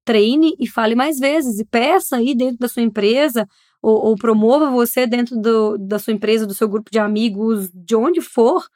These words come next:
alguns momentos pra que você fale sobre de-, de-, determinado tema. E aí você vai treinando em um ambiente um pouco mais seguro, que você conhece as pessoas,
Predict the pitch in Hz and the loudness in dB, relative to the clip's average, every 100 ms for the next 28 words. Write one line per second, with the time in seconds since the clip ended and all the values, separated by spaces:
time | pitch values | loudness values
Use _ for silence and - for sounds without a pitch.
0 | _ _ _ _ _ 240 240 320 330 320 | _ _ _ _ _ 0 2 4 4 4
1 | 285 339 339 339 - 269 285 330 330 - | 2 -2 -2 -2 -2 -2 -2 -2 -4 0
2 | 269 277 339 269 226 240 226 220 233 226 | 2 4 2 0 -2 -2 -2 -2 -4 -2
3 | 240 226 233 226 220 220 208 214 208 202 | -2 -2 0 0 2 0 -2 -2 0 2
4 | 226 226 240 254 269 254 254 269 277 269 | 2 2 0 -2 -4 -6 -4 -2 -2 0
5 | 254 294 294 247 240 254 247 240 240 240 | 0 2 2 2 2 4 2 2 0 -2
6 | 247 240 240 240 - 214 185 226 262 320 | -2 0 0 -2 -2 -4 0 0 2 2
7 | 370 392 _ _ _ 226 233 233 233 220 | 2 0 _ _ _ -6 -4 -4 -2 -2
8 | 226 233 - 214 - 226 226 254 294 311 | -2 -4 -4 -6 -4 0 2 2 0 0